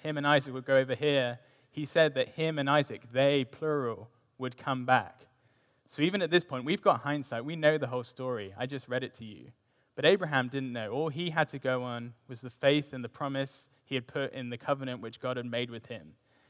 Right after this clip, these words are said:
Yet he still believed and told his servants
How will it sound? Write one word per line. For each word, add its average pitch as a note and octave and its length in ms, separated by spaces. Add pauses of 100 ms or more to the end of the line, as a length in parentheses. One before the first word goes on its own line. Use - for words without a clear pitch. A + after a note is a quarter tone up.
Yet - 160
he D3 160
still D3 320
believed C3+ 480
and A#2 120
told C3 340
his B2 420
servants A#2+ 680